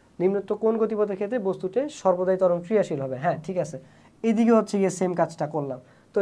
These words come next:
এখানে হচ্ছে গিয়ে আমার কি হতে পারে বলো তো? আমি ত্বরণটা পেতে পারি। আবার এইদিকেও কি হবে? আমি ত্বরণটা পেতে পারি। এদিকেও কি হবে? আমি ত্বরণটা পেতে পারি। কেন আমি ত্বরণটা পেতে পারি বলতেছি? কারণ এদিকে আমার বেগের পরিবর্তন হবে।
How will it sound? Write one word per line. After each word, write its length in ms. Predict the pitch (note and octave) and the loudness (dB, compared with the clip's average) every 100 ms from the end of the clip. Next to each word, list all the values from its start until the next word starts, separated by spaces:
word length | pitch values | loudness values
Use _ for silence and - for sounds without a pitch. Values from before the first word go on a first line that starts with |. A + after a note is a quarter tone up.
| G#3 | 2
এখানে 220 | G#3 A#3 A#3+ | 2 4 4
হচ্ছে 160 | A#3 A3+ | 2 0
গিয়ে 120 | A3+ | 0
আমার 120 | G#3+ G#3 | 0 0
কি 60 | A#3 | 0
হতে 140 | A3 F3+ | 0 0
পারে 140 | D3+ D3 | -2 0
বলো 160 | D3+ D#3+ | 0 0
তো? 140 | D#3+ D#4 - _ _ _ | -2 -4 -6 _ _ _
আমি 520 | D#3+ D#3 E3+ E3+ D#3+ E3 - _ _ - | 0 2 2 -2 -4 -8 -16 _ _ 4
ত্বরণটা 460 | G3+ G3+ G3+ A3+ D4 | 8 8 6 2 4
পেতে 220 | - A#3+ F#3+ | 4 4 2
পারি। 160 | D3 B2+ - - _ _ _ _ _ _ _ _ _ _ _ _ _ _ _ - _ D3+ | 0 -4 -12 -20 _ _ _ _ _ _ _ _ _ _ _ _ _ _ _ -20 _ 0
আবার 140 | F3 F#3 | 2 2
এইদিকেও 400 | G#3 G3 G#3 A#3 A3+ | 0 2 2 2 4
কি 80 | G#3+ | 2
হবে? 180 | G#3+ C4+ E4 | 4 0 -2
আমি 220 | D#3 E3+ | -2 -2
ত্বরণটা 420 | E3+ F#3 F#3 F#3+ A3+ | 2 2 2 2 0
পেতে 260 | G3 F3 | 0 -2
পারি। 220 | D3+ C3 B2+ | -4 -6 -6
এদিকেও 360 | - E3+ G3 G#3+ | -4 -2 0 -2
কি 140 | G#3+ G#3+ | 0 0
হবে? 140 | A3 | 4
আমি 140 | A#3 F#3 | 4 6
ত্বরণটা 340 | F#3 E3+ E3+ | 4 4 0
পেতে 220 | D#3+ E3+ D#3 | -4 -2 -2
পারি। 140 | C3+ B2 | -2 -2
কেন 200 | - F#3 G#3+ | 0 2 2
আমি 100 | G#3 | 2
ত্বরণটা 320 | G#3 G#3 G#3+ | 2 0 0
পেতে 280 | G#3 A3 G#3+ | -2 -2 0
পারি 160 | G#3 G#3 | -2 -2
বলতেছি? 460 | G#3 G3+ G3+ D4+ - - - | -4 -6 -6 -6 -8 -16 -2
কারণ 160 | F#3 F#3 | 2 4
এদিকে 220 | F#3 G3 | 4 2
আমার 160 | G3+ G3+ | 4 4
বেগের 360 | E3 G3 G#3+ | 6 6 6
পরিবর্তন 600 | G#3 G3+ G3 F#3 F3+ F3+ | 4 2 4 2 2 0
হবে। 400 | D#3 E3 G#3 D#3+ | 2 4 4 4